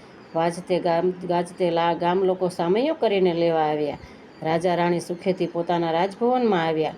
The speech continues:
સૂર્યના તેજ પેઠે તેમની કીર્તિ વધી. પ્રજાના આનંદનો પાર ન રહ્યો.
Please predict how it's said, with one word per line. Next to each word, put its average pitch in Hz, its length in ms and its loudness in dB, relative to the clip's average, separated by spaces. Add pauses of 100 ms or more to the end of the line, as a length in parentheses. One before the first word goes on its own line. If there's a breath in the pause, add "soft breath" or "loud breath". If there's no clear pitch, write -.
(480 loud breath)
સૂર્યના 185 420 2
તેજ 185 380 0
પેઠે 180 260 0
તેમની 175 320 2
કીર્તિ 185 440 -2
વધી. 175 300 2 (600 loud breath)
પ્રજાના 170 500 2
આનંદનો 185 380 4
પાર 202 380 2
ન 269 80 2
રહ્યો. 175 440 2